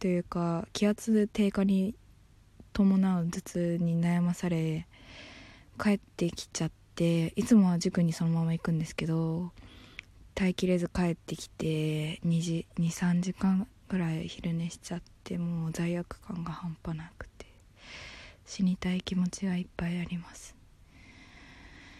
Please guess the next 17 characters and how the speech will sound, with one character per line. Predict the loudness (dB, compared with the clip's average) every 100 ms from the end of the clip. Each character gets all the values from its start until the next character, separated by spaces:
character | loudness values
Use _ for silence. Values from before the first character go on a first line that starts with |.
| -20 -20 -20 -18 -18 -18 0
で | 10
も | 12 12
ね、 | 12 12 12 12 12 10 8 4 -4
死 | -6 4 6
ん |
だ | 8
ら | 6 4 2 -8 -20 -20 -8 4
大 | 6
学 | 6 4
生 | 4
に | 4
な | 6 4
れ | 2
な | 2
い |
ん | 2
で、 | 0